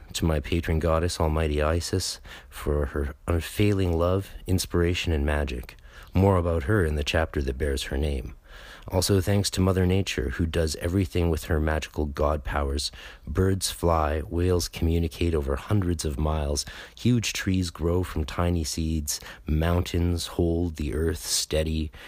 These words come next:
humans create art. Native people all over the world revere nature and participate with her magical powers in order to keep the tribes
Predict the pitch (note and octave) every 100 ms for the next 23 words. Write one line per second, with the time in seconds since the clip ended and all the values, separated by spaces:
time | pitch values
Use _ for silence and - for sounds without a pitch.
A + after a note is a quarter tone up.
0 | - - G#2 G2+ C#2 B1+ - - E2 D2+
1 | C#2+ - D2+ C2 B1+ - - - - -
2 | - - - F2 F2 F2+ - - F#2+ F2
3 | F2 - D#2 D#2+ E2 E2 D#2+ D#2 E2 D#2
4 | C#2+ D#2 D2+ F2 F2 F2 F#2 - C#2 C2+
5 | D2+ - E2 F#2 F2 - D2 - D2+ -
6 | D2+ D2 D2 C#2 D2+ D2 - D#2 D2 D2
7 | - - - - E2+ D#2+ F2+ F2 D#2+ D#2+
8 | - F#2+ - - F#2 - E2 D#2+ D#2 D2+
9 | -